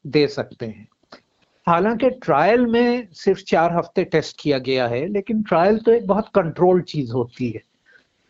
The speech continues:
जब आप उसको पॉपुलेशन में देने जाते हैं तो ये जो, आ,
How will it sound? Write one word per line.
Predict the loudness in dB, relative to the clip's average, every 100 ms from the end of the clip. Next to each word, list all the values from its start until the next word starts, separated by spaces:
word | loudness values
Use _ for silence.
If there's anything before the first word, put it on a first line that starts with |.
| _ _
जब | 0 4
आप | 4 2
उसको | 0 0 0
पॉपुलेशन | 0 0 0 0 2 0 0
में | 2
देने | 2 2 2
जाते | 0 0 -4
हैं | -6 -6 -8 -4 0
तो | 2 2 -4 _ _ _ _ _ _ _ _ _ _
ये | -8 2 4 4
जो, | 4 4 4
आ, | 2 0 2 2 2